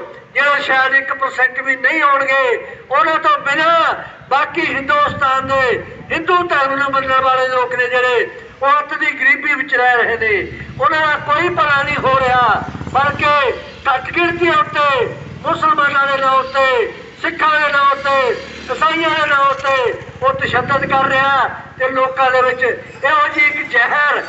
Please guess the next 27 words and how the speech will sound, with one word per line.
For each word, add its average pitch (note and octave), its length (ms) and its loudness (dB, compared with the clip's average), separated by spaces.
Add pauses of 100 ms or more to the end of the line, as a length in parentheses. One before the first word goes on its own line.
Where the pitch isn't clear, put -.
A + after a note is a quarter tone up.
(220)
ਇਹੋ C#4 240 2
ਜਿਹੀ C4+ 180 2
ਇੱਕ - 160 -2
ਲਕੀਰ C#4 580 -2 (340)
ਪੈਦਾ C#4 320 4
ਕਰ C#4 240 0
ਰਿਹਾ, C4+ 400 2 (320)
ਜਿਹਦਾ C#4 300 -2
ਨਤੀਜਾ B3+ 480 -2
ਆਪਾਂ B3+ 300 0
ਮਣੀਪੁਰ B3 420 -2
ਦੇ A#3+ 140 0
ਵਿੱਚ A#3 200 -4
ਦੇਖਿਆ। G#3+ 640 0 (300)
ਮਣੀਪੁਰ D4 400 0
ਦੇ C#4+ 140 -2
ਵਿੱਚ C#4+ 220 -2
ਜਦੋਂ C#4 460 2 (340)
ਪਿਛਲੇ D4+ 380 0
ਦਿਨੀ D4 280 0
ਦੰਗੇ C4+ 300 0
ਹੋਏ, D4 560 4 (360)
ਦੋ C#4 220 4
ਤਬਕੇ C#4+ 440 0
ਆਪਸ C#4+ 280 2
ਵਿੱਚ D4 160 -6
ਲੜੇ C#4+ 540 2